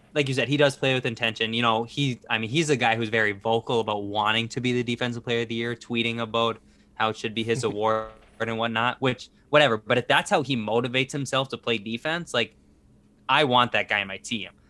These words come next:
Speaker 1: Um, so I, I think that he would be a, a really good fit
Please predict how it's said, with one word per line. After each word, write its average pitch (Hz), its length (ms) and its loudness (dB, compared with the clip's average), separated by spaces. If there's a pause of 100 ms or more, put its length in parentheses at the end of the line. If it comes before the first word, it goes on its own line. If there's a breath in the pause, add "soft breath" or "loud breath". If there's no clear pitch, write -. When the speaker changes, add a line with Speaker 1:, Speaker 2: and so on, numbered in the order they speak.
(140)
Speaker 1:
Um, 110 240 4
so - 120 2
I, 131 260 4
I 135 100 2
think 156 280 -2
that 123 200 4
he 123 160 -2
would 117 160 -2
be 123 160 0
a, 117 120 0 (420)
a 120 60 -4
really 135 260 2
good 117 200 -2
fit - 360 0